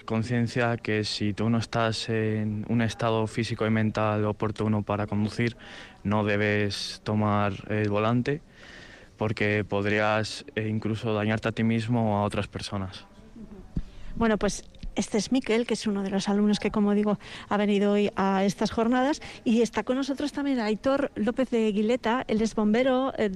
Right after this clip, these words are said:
Speaker 2: foral, y bueno, muy acostumbrado, Aitor, a,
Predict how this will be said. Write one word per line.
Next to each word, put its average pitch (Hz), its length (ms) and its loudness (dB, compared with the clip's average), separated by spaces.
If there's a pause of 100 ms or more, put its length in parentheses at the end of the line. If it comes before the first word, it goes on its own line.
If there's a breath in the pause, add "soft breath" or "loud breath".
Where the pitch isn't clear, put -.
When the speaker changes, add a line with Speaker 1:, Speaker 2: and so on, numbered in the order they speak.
(120)
Speaker 2:
foral, 240 640 2
y 214 560 2
bueno, 220 340 2 (800 loud breath)
muy 226 460 6
acostumbrado, 247 580 2
Aitor, 240 580 0
a, 170 680 -4